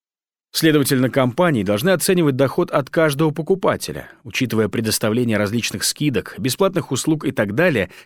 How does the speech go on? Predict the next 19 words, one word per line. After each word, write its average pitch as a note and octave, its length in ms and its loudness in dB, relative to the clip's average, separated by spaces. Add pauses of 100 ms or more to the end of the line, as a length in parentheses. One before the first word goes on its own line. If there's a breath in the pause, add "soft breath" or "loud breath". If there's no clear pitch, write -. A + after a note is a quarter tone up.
компании F#3+ 480 2
в C3+ 80 0
настоящее D3 720 0
время E3+ 320 2
начинают E3 480 -2
применять D#3 480 0
принцип D3 480 0
оценки C#3+ 480 0
прибыли, C3 540 0 (180 loud breath)
основанный F#3+ 560 2
на D3 100 0
конкретных B2+ 640 -2
результатах G2 520 -2
операций C#3+ 600 0 (260 loud breath)
для C3 180 2
определения F#3+ 480 2
настоящей D3 680 0
стоимости C#3+ 560 0
услуг, D3+ 480 0